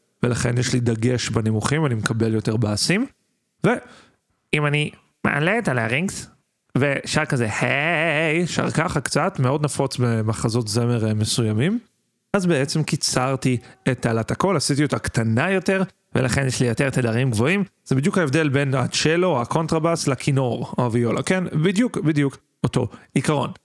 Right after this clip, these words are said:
אז, מהי הסיבה התהודתית שעבורה, או בגללה, או לזכותה, תלוי איך אתם, אה, רוצים להסתכל על זה,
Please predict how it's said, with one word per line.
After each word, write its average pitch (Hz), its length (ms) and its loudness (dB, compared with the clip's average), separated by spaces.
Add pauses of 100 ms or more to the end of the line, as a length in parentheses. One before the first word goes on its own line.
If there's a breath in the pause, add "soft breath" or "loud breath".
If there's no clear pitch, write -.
(360)
אז, 131 300 0 (480 loud breath)
מהי 170 240 2
הסיבה 151 420 0
התהודתית 127 840 0 (280 soft breath)
שעבורה, 123 1200 -2 (460 loud breath)
או 113 340 0 (360)
בגללה, 120 680 0
או 135 180 0
לזכותה, 143 600 0
תלוי 123 360 0
איך 139 140 0
אתם, 113 240 0
אה, 113 180 2
רוצים 113 300 0
להסתכל 120 300 0
על 156 140 2
זה, 139 120 2